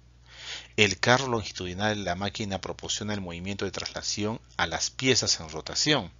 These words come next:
a través de su avance y retorno automático, provisto por un mecanismo hidráulico, mientras que las muelas reciben el movimiento de rotación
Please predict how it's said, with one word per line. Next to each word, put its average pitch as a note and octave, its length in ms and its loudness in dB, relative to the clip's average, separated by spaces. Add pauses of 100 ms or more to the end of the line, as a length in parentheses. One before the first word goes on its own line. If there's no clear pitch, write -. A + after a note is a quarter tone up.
(520)
a F3 120 8
través E3+ 360 6
de D3+ 80 -2
su - 180 -2
avance G#2+ 640 2 (160)
y A2 100 0
retorno G2 540 -4
automático, - 680 -2 (520)
provisto D3 500 2
por G2+ 140 -4
un G#2 100 -4
mecanismo A2+ 480 0
hidráulico, G#2+ 720 4
mientras F#2 400 -6
que - 120 -4
las E2 220 -4
muelas B2+ 640 -2 (300)
reciben A#2 400 -2
el A#2+ 100 -4
movimiento A2+ 500 -4
de G#2 80 2
rotación A2+ 580 -2